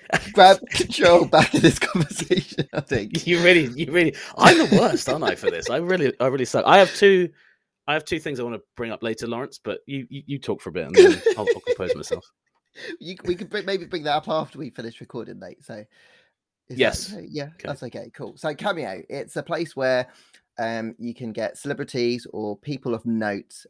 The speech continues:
Speaker 2: and they can record a video if you pay them to. Um, so there's a few people within Formula One, Zach Brown, Will Buxton, um, already on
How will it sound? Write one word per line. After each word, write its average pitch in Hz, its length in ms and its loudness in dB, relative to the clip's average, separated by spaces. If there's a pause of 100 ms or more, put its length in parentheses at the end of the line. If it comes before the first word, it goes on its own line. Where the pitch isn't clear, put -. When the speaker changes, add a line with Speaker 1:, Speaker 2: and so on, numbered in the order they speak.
Speaker 2:
and 110 220 -6
they 110 60 -6
can - 160 -12
record 113 240 -6
a - 20 -8
video 107 300 -4
if - 260 -10
you 98 80 -14
pay 113 160 -6
them - 160 -8
to. - 240 -20 (400)
Um, 104 220 -6
so - 100 -16
there's 104 120 -14
a 107 40 -18
few - 180 -12
people 113 220 -6
within 107 240 -8
Formula 104 340 -8
One, 110 300 -2
Zach 98 240 -6
Brown, 110 380 -4
Will 107 100 -4
Buxton, - 640 -8 (120)
um, 107 200 -6
already 107 320 -8
on 107 260 -10